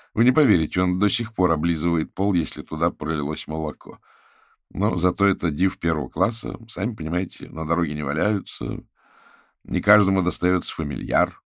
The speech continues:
он указал настоящую на коленях диву. «Да, повезло вам с этим орденом, но скажите мне, неужели вы собираетесь дать этому существу себя сожрать? По мне так это отвратительно». Хозяин пожал плечами.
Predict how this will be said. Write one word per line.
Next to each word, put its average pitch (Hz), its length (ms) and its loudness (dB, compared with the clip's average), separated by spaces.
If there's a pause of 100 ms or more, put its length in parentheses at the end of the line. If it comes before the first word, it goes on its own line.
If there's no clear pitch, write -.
(320)
он 71 160 -6
указал 73 440 -4
настоящую - 840 -8
на - 100 -12
коленях 71 520 -8
диву. - 440 -16 (680)
«Да, 107 200 8
повезло 117 420 6
вам 110 160 6
с - 80 0
этим 92 240 0
орденом, 85 420 2
но 101 240 0
скажите 92 460 0
мне, 78 180 -4
неужели 76 380 -2
вы 123 80 2
собираетесь 98 640 0
дать 85 240 -2
этому 80 260 -4
существу - 500 -4
себя 78 280 -2
сожрать? 73 640 -4 (640)
По 95 120 4
мне 107 160 6
так - 100 -6
это 107 220 4
отвратительно». 92 800 2 (380)
Хозяин 69 420 -4
пожал 69 320 -4
плечами. - 580 -12